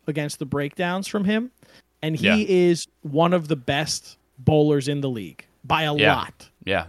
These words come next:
Speaker 2: That, that's
Speaker 1: It
Speaker 2: one of the things
Speaker 1: is
Speaker 2: that the new guys
Speaker 1: crazy.
Speaker 2: haven't done besides him. Like, we talked about, uh, Ryan a little bit, and, like, could hit a little bit here and there, but I think he's, economy-wise, the second worst
Speaker 1: He,
Speaker 2: bowler
Speaker 1: I mean,
Speaker 2: behind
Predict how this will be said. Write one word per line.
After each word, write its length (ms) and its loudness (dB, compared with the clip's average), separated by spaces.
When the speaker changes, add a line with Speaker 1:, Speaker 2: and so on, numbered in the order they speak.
Speaker 2:
That, 140 8
that's 160 10
Speaker 1:
It 20 4
Speaker 2:
one 80 6
of 80 8
the 60 8
things 100 6
Speaker 1:
is 80 -
Speaker 2:
that 60 4
the 100 4
new 140 2
guys 100 6
Speaker 1:
crazy. 100 4
Speaker 2:
haven't 240 2
done 200 0
besides 380 -4
him. 160 -6
Like, 140 -4
we 120 -6
talked 240 -6
about, 280 -2
uh, 200 -2
Ryan 240 2
a 40 -4
little 160 -4
bit, 200 -2
and, 80 -8
like, 180 -4
could 120 0
hit 120 2
a 40 -2
little 180 0
bit 120 -2
here 140 -4
and 100 -4
there, 160 0
but 220 -4
I 100 0
think 160 0
he's, 500 -8
economy-wise, 680 0
the 80 -16
second 340 -6
worst 320 -6
Speaker 1:
He, 80 -4
Speaker 2:
bowler 280 -2
Speaker 1:
I 120 -2
mean, 260 0
Speaker 2:
behind 80 -10